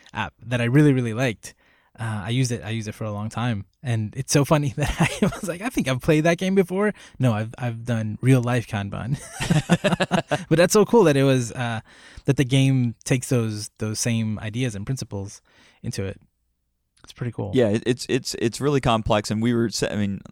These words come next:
Speaker 2: like I said, it took us a long time to get the rules, 'cause I had played it before, but I didn't have enough play in it to kinda get it. And, uh, the other people playing had never played, so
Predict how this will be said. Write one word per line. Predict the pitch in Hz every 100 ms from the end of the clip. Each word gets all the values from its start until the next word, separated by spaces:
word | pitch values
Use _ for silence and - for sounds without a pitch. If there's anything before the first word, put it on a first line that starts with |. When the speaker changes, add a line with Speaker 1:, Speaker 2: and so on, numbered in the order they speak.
| -
Speaker 2:
like | 107
I |
said, | - 95 95
it |
took | - 147
us | 127
a |
long | 107 104 101
time | 107 98
to | 95
get | 95
the | 92
rules, | 87 92 85 - _ _ _ _ _
'cause | 117
I | 110
had | 113
played | - 143
it | 117
before, | 110 117 107
but | 98
I | 104
didn't | 101
have | 104 98
enough | 104 101 -
play | - 98 95
in | - 95
it | 87 -
to | - - 90 87 87 -
kinda | 98 90
get | 87 - 92
it. | 98 - _ _ _ _ _ _ _
And, | 92 92 90 90 90 -
uh, | - 90 85 87
the | 110
other | 113 113
people | 107 -
playing | - 101 92 92
had | 110 101
never | 117 104
played, | - 87 92 -
so | 104 95 95